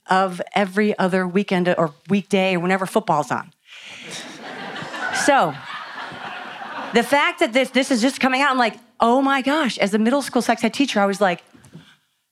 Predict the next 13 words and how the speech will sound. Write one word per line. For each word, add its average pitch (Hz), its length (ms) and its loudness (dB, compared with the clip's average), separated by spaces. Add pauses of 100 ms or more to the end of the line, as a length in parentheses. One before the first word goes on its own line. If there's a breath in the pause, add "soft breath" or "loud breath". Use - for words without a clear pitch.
(220)
"This 165 560 -4
needs 180 260 2
to 190 80 -4
be 160 160 2
announced 151 400 0
on 131 100 -8
the 123 60 -12
mountaintops. 139 680 -4
This 208 240 -2
needs 226 160 2
to 208 80 0
be 214 100 6
known. 233 380 4